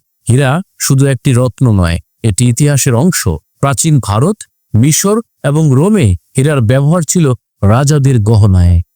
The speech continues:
মানুষ জিনিসকে দামি মনে করে যখন সেটা দুষ্প্রাপ্য, ঝলমলে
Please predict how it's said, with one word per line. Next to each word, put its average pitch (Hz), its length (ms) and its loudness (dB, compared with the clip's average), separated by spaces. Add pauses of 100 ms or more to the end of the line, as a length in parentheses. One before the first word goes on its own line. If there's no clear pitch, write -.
(140)
মানুষ 170 640 2
জিনিসকে 170 500 2
দামি 147 340 2
মনে 226 240 2
করে 214 260 0
যখন 143 520 2 (200)
সেটা 147 260 0
দুষ্প্রাপ্য, 170 800 0 (280)
ঝলমলে 175 580 2